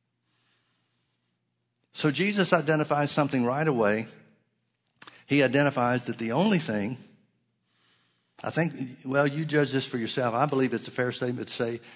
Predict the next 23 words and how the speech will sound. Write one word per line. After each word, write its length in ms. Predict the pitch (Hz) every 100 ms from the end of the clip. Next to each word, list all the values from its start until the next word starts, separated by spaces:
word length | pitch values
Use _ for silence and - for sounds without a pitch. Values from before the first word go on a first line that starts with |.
| - -
the 180 | 113 120
only 260 | 165 185
thing 560 | 156 123 117 117 120 - - _ _ _ -
that 140 | 120
would 100 | 107
stop 460 | - - 160 170 160
the 80 | -
power 400 | 151 151 139 117
that 120 | 107
Jesus 380 | 147 156 127 117
has 140 | 104
delegated 580 | 127 143 139 131 127 120
to 120 | 127
his 160 | 117 101
disciples 720 | 98 - 143 139 104 104 - _ _ _ _ _ _ _ _ _ _ _ _ _ _ _ _
is 120 | 104
unbelief. 400 | 110 95 85 76 - _ _ _ _ _ _ _ _ _ _ _ _ _ _ _ _ _ _ _
So 140 | -
now 160 | 107 113
Jesus 400 | 120 110 104 -
has 160 | 98
identified 680 | 98 92 107 113 110 110 107 - _ _ _ _ _
unbelief. 540 | 104 90 90 80 -